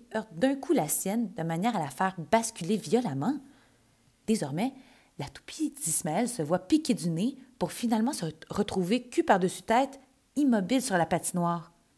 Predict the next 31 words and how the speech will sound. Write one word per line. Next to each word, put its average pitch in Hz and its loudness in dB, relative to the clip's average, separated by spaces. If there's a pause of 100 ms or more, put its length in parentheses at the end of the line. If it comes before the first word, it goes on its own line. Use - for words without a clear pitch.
(720)
Ébahie 185 0
par 143 -8
le 135 -8
sinistre 233 0
spectacle, - -10 (500)
la 165 -2
foule 254 -2
maintient 240 0
un 170 0
long 185 -2
silence, - -6 (880)
pour 214 -2
finalement 247 0 (200)
reprendre 269 2
les 220 6
applaudissements 226 0
et 202 2
acclamations 196 0
de 196 4
plus 180 -4
belle. 151 0 (1040)
C'est - -4
au 160 -4
coup - -4
de 320 -6
sifflet 214 -6
concédant 196 -2
la 156 -4
victoire 175 -4
à 139 -6
Roger 147 -6